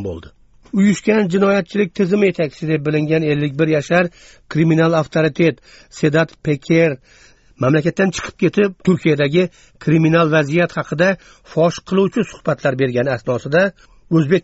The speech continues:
tadbirkori va Mirziyoyev saroyiga yaqin deb ta'riflangan Botir Rahimov ismi Turkiya matbuotida tortishildi. Turk matbuotida keng yoritilgan kriminal xonika markazida ellik besh yashar Rahimov Turkiyaning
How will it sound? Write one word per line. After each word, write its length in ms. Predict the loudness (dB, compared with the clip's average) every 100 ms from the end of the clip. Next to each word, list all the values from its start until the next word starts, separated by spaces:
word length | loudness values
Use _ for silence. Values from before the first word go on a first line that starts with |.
| -2
tadbirkori 540 | -2 -4 0 0 2 2
va 60 | 0
Mirziyoyev 520 | 0 -2 0 2 2 0
saroyiga 340 | -2 -2 0 0
yaqin 260 | 0 0 0
deb 100 | 0 -2
ta'riflangan 600 | -2 -2 0 -2 2 2 0 _ _ _ -2
Botir 300 | 0 0 -2
Rahimov 320 | -2 0 -2 -2 -6
ismi 240 | -2 0 -2 _ -20 _ -2
Turkiya 360 | -2 0 -2 0
matbuotida 560 | -4 -4 -4 -2 0 0 -2 _ _ -6
tortishildi. 600 | -4 -4 -6 -6 -6 -8 _ _ _ 0
Turk 160 | 0 2
matbuotida 440 | -2 0 -4 -2 -4 0
keng 200 | 0 2
yoritilgan 480 | 0 0 -2 0 -2 -2
kriminal 380 | -2 2 0 0
xonika 440 | 0 2 2 -2 -2
markazida 480 | -2 -2 -2 0 -2 -2 _ -20 _ -2
ellik 220 | 0 0 0
besh 140 | -2 0
yashar 220 | 0 -2 -2 _ _ -6
Rahimov 360 | -2 0 0 -2
Turkiyaning 520 | -4 0 0 2 0